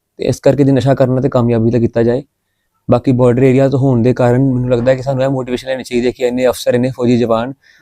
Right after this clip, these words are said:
ਜਿੱਦਾਂ ਪੰਜਾਬ ਨੂੰ sword arm of India ਕਿਹਾ ਜਾਂਦਾ ਹੈ, ਕਿ ਅੱਜ ਤੱਕ ਪਠਾਨਾਂ ਤੋਂ ਜ-, ਮੁਗਲਾਂ ਤੋਂ ਜ-, ਜ਼ਮਾਨੇ ਤੋਂ ਲੈ ਕੇ ਬਹੁਤ ਅਟੈਕ ਪੰਜਾਬ ਤੱਕ ਆਏ, ਪਰ ਪੰਜਾਬ 'ਚ ਹੀ ਆ ਕੇ ਲੁਪਤ ਹੋ ਗਏ, ਕਿਉਂਕਿ ਇੱਥੇ ਪੰਜਾਬੀ ਫੌ-, ਖੜ-, ਫੌਜ ਖੜੀ ਸੀ। ਤੇ ਮਹਾਰਾਜਾ ਰਣਜੀਤ ਸਿੰਘ ਦੀ ਫੌਜਾਂ ਨੂੰ ਖਾਲਸਾ ਦੀ ਫੌਜ ਕਿਹਾ ਜਾਂਦਾ ਹੈ।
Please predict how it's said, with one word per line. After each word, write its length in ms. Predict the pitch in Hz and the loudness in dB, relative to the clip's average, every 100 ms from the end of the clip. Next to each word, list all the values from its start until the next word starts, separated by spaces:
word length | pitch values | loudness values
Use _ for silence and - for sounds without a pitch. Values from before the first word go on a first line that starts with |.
| _ - | _ -2
ਜਿੱਦਾਂ 180 | 120 | 0
ਪੰਜਾਬ 380 | 131 131 127 120 | 0 0 2 2
ਨੂੰ 80 | 123 | 0
sword 360 | 123 127 123 127 | 0 0 2 0
arm 140 | 127 | -4
of 140 | 123 | -4
India 160 | 123 127 | -2 0
ਕਿਹਾ 140 | 127 | 0
ਜਾਂਦਾ 280 | 127 117 107 | 0 -2 -4
ਹੈ, 100 | 123 - _ _ _ | -6 -8 _ _ _
ਕਿ 140 | - 127 | 0 0
ਅੱਜ 80 | 110 | 2
ਤੱਕ 180 | 135 | -2
ਪਠਾਨਾਂ 640 | - _ _ 131 127 127 123 | -4 _ _ -4 0 0 2
ਤੋਂ 100 | 135 | 2
ਜ-, 180 | 123 | 2
ਮੁਗਲਾਂ 340 | 127 127 131 135 | 2 2 2 2
ਤੋਂ 80 | 131 | 2
ਜ-, 60 | |
ਜ਼ਮਾਨੇ 520 | 127 120 113 123 117 | 2 2 0 -4 -4
ਤੋਂ 100 | 117 | -2
ਲੈ 60 | 131 | -2
ਕੇ 100 | 120 | -2
ਬਹੁਤ 240 | 113 127 | -2 0
ਅਟੈਕ 220 | 139 127 120 | 2 0 -2
ਪੰਜਾਬ 280 | 127 120 117 | -4 -4 -4
ਤੱਕ 160 | - 113 | -6 -2
ਆਏ, 140 | 120 | 0
ਪਰ 120 | 143 139 | 0 -6
ਪੰਜਾਬ 320 | 131 120 117 | -2 -2 -2
'ਚ 60 | - | 0
ਹੀ 40 | |
ਆ 100 | 131 | 0
ਕੇ 120 | 110 | 0
ਲੁਪਤ 200 | 117 - | -4 0
ਹੋ 80 | 131 | 0
ਗਏ, 100 | 113 | 2
ਕਿਉਂਕਿ 240 | 120 117 139 - | 0 0 -2 -2
ਇੱਥੇ 260 | - - 175 - _ | -6 -2 -2 -2 _
ਪੰਜਾਬੀ 240 | 131 120 | 0 2
ਫੌ-, 280 | 135 127 127 | 0 -2 -2
ਖੜ-, 180 | 113 120 | 0 -2
ਫੌਜ 240 | - 127 | -2 -4
ਖੜੀ 200 | - 117 | 0 -2
ਸੀ। 220 | 101 113 107 _ _ _ _ _ | -2 -6 -10 _ _ _ _ _
ਤੇ 380 | 117 113 113 113 | 0 2 4 4
ਮਹਾਰਾਜਾ 320 | 117 113 127 | 4 4 4
ਰਣਜੀਤ 280 | 123 123 117 | 4 4 2
ਸਿੰਘ 180 | - 123 | 2 2
ਦੀ 80 | 131 | 2
ਫੌਜਾਂ 280 | 131 117 127 | 2 2 0
ਨੂੰ 100 | 117 | 0
ਖਾਲਸਾ 320 | 120 110 123 | -2 -2 -4
ਦੀ 80 | 123 | -4
ਫੌਜ 220 | 123 117 | -4 -2
ਕਿਹਾ 180 | 127 131 | -2 -2
ਜਾਂਦਾ 260 | 113 | -2
ਹੈ। 60 | 110 | -2